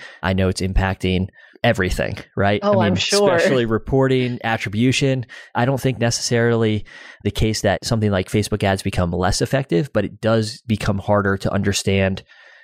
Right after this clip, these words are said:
Speaker 1: you know, exactly who's seen your ads and, you know, whether somebody actually purchased or downloaded something from an ad, you know, so there's all these challenges there.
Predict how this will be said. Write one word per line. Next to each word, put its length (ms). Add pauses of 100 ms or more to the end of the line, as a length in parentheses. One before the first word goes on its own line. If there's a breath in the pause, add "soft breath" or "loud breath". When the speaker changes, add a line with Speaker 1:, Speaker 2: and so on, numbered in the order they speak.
(120)
Speaker 1:
you 160
know, 220
exactly 560
who's 260
seen 300
your 140
ads 500
and, 120 (280 loud breath)
you 100
know, 120
whether 220
somebody 360
actually 340
purchased 540
or 40
downloaded 480
something 380
from 340
an 100
ad, 360 (380 loud breath)
you 80
know, 160
so 120
there's 180
all 120
these 160
challenges 400
there. 420